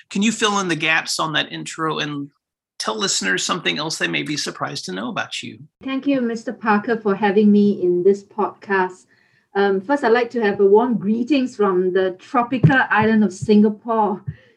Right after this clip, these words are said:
Speaker 2: to all principal and listeners in America.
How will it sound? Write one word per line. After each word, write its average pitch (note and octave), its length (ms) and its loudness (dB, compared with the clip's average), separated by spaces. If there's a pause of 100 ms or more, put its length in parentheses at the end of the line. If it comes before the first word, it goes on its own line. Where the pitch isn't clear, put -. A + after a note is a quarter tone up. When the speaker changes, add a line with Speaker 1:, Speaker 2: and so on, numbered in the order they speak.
(160)
Speaker 2:
to - 120 0
all A#3 220 4
principal G#3+ 880 2 (120)
and E3 380 -12
listeners G3 540 -2
in F3+ 100 -6
America. F3 720 -6